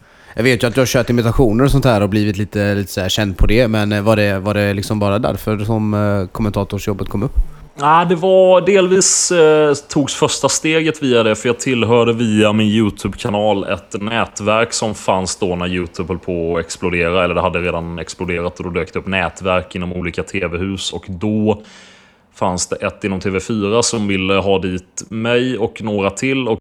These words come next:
Speaker 2: jag kontaktuppgifter, för jag ville fråga, eller jag ville ta reda på om det gick att kommentera någonting åt det som då var T V fyra Sport.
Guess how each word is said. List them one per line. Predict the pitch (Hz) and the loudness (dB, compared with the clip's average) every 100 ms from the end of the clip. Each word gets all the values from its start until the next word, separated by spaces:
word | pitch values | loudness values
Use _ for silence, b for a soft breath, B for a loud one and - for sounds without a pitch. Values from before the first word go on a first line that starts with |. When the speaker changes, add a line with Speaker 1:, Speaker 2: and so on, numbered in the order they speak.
| - | -6
Speaker 2:
jag | 90 | -8
kontaktuppgifter, | 92 101 92 90 90 85 101 | -4 -4 -4 -6 -8 -6 -6
för | - | -2
jag | 95 | 0
ville | 90 87 87 | 0 -2 -2
fråga, | - 95 90 87 87 | -2 -4 -2 0 0
eller | 87 87 101 | 2 2 0
jag | 101 | 0
ville | 95 | 0
ta | 95 95 | -2 0
reda | 90 | -2
på | 87 | -2
om | 90 | -4
det | 87 | -4
gick | 90 - | -6 -10
att | 95 | -10
kommentera | 90 90 107 110 107 | -8 -4 0 2 0
någonting | 101 87 92 87 | 0 -4 -4 -6
åt | 85 | -4
det | 92 85 | -4 -2
som | - 87 | -4 -4
då | 90 | -4
var | 85 85 | -4 -4
T | 92 | -4
V | 87 | -4
fyra | 85 90 87 | -4 -4 -2
Sport. | - - - - 143 - - - | -2 -2 -4 0 0 0 -8 -18